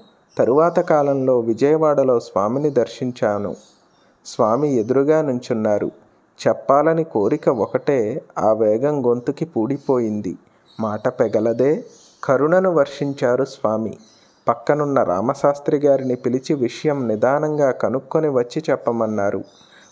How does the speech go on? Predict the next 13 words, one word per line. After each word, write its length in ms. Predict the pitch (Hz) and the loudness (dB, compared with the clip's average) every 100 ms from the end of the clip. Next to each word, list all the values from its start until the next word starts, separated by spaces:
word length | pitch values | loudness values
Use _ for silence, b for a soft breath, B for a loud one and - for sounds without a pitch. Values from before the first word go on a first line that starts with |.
| b | b
బుట్టెడు 440 | 123 127 135 123 | -2 0 0 0
ద్రాక్ష 460 | 120 104 104 - - | 2 2 0 -2 -4
పళ్ళు 340 | 151 151 151 | 0 0 0
ఇచ్చి, 600 | 151 120 - - 127 110 - b b - | -2 -2 -6 -6 -4 -4 -6 b b -4
నువ్వు 240 | 135 135 | -4 -2
తిలగ-, 460 | 139 139 120 113 117 | -4 0 0 2 0
తినగలిగినన్ని 1000 | - - 143 123 123 127 127 127 120 117 | -2 -2 0 2 2 2 0 0 0 -2
తిని 320 | 113 120 135 | -2 -2 0
మిగతా 460 | 160 120 117 147 156 | 0 0 0 0 0
పిల్లలందరకు 920 | 156 123 127 143 139 131 120 - 139 | 0 0 2 0 0 0 0 -2 -4
పంచమని 560 | 139 117 123 135 147 160 | 0 0 0 -2 -2 0
కబురు 340 | 117 110 151 | -2 0 -2
పంపారు. 580 | 151 131 123 110 92 | 0 -2 0 0 0